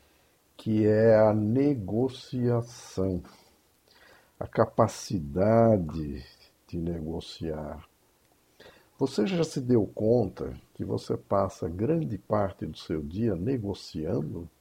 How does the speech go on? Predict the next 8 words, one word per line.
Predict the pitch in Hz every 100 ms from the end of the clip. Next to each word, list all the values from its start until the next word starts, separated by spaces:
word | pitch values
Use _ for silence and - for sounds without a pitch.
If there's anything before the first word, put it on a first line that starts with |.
| _ _ _ _ _ _ _ _
Negociando | 101 101 120 120 - 110 131 110
desde | 80 107 123 113 117 104
negociações | 90 87 92 90 95 - 92 - 104 92 -
simples | - 123 135 120 80 71 - - - _ _ _ _ _ -
até | - - 113
outras | 92 117 123 101 87
mais | 90 104 101
complexas? | - 85 73 98 113 - - - 69 - -